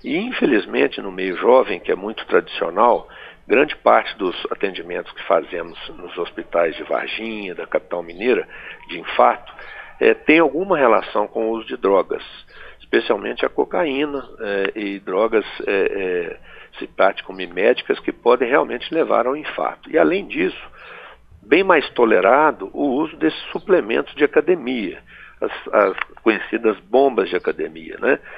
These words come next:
A, com a busca do corpo perfeito, da, da imagem perfeita,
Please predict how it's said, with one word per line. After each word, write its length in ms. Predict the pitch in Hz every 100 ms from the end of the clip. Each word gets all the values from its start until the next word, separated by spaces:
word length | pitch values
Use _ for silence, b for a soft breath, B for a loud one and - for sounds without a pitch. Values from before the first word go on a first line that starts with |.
| B B B -
A, 160 | 101 -
com 140 | -
a 300 | 107 - -
busca 480 | - 127 143 - 104
do 80 | 98
corpo 400 | - 107 104 -
perfeito, 720 | - 80 - 98 104 101 -
da, 260 | 85 85 85
da 160 | 87
imagem 540 | 87 82 92 95 90 90
perfeita, 640 | 87 85 - 131 123 -